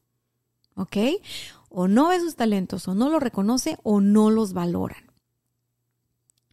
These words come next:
Ese, esa es otra. "Dania, ¿cómo puedo saber si no lo valora?". Mira, si tú identificas que tienes un talento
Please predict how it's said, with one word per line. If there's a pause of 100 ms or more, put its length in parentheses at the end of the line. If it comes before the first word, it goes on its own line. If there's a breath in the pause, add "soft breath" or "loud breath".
(100)
Ese,
esa
es
otra. (440 loud breath)
"Dania,
¿cómo
puedo
saber
si
no
lo
valora?".
Mira, (420)
si
tú
identificas
que
tienes
un
talento